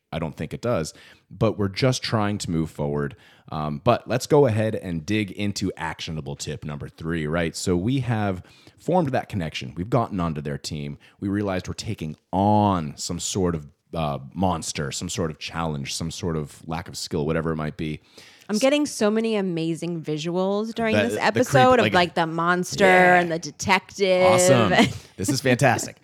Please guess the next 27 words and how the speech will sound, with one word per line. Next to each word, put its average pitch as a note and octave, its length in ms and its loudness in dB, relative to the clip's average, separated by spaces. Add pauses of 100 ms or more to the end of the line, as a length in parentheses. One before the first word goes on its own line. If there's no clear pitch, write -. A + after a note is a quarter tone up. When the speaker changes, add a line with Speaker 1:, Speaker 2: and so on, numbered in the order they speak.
(200)
Speaker 1:
So G2+ 440 4 (160)
we're F2+ 120 -4
seeing C#3 220 -2
that B2+ 160 -2
monster G2+ 320 -4
come E2+ 220 -4
on. E2 320 -4 (120)
We've F#2 280 -8
now G2+ 220 -2
played G2+ 420 -4
detective D2 600 -12
with E2 280 -4
our D#2 220 -2
kid. F2 520 -4 (320)
Uh, E2 220 -6
we've E2+ 240 -8
kinda E2+ 240 -8
done F#2 240 -6
some E2+ 180 -6
digging. E2 380 -6
What's F2+ 220 -4
the D2+ 100 -10
problem? F2 520 -4 (440)
Actionable A#2 600 -2
tip - 380 -6
number D#2 320 -4
three. C2+ 480 -8